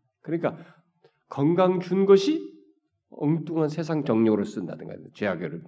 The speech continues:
발산한다든가, 돈을 줬는데 이 돈이 자신을 더 타락시키는 쪽으로 쓴다. 축복이 저주로 다 바뀌는 거예요.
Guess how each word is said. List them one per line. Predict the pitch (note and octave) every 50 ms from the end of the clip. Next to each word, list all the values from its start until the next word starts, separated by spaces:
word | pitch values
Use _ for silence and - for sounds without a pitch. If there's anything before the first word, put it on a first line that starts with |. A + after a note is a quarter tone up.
| - -
발산한다든가, | G2+ F2 - F2 E2 E2 - - F#2+ A#2 E3 F#3+ - - - - _ _ _
돈을 | - C#3 D3 E3 F3+ F#3+ F#3 F#3+
줬는데 | - - E3+ F3+ F#3 F#3+ F#3+ G3 F#3+ C4+ C#4+ D4
이 | C4+ -
돈이 | - C#3+ D#3 E3+ G#3+ C4+ D4+ B3 - - - - - -
자신을 | - - - - - - C#3 C3+ D3 C#3 -
더 | - A2+ C3 C3
타락시키는 | - - F3+ F3+ F#3 F3+ - - - - - - D3+ C#3
쪽으로 | - C3+ G2+ -
쓴다. | - - - E2+ - - - _ _ _
축복이 | - - - C#4 C#4 - B3+ A3+ G#3+ G#3+
저주로 | - C#3 A#2+ C3 D3 D3
다 | D#3
바뀌는 | D#3+ D#3+ D#3+ - G#3+ G3 F3 C#3+
거예요. | A2+ F2